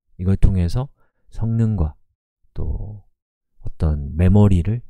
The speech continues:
절약할 수 있다라는 거예요. 자, 그리고 또 흥미로운 게 있어요. 요런 것도 가능합니다.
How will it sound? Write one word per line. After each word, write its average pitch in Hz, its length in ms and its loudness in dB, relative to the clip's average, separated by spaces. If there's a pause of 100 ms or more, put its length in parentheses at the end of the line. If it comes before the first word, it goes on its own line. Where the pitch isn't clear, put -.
(160)
절약할 - 400 2
수 - 200 2
있다라는 - 1200 -6
거예요. - 280 -14 (1400)
자, - 140 -2
그리고 156 260 0
또 151 200 4
흥미로운 180 580 4
게 123 100 0
있어요. 98 480 -2 (300)
요런 147 220 2
것도 160 280 -4
가능합니다. 85 800 -2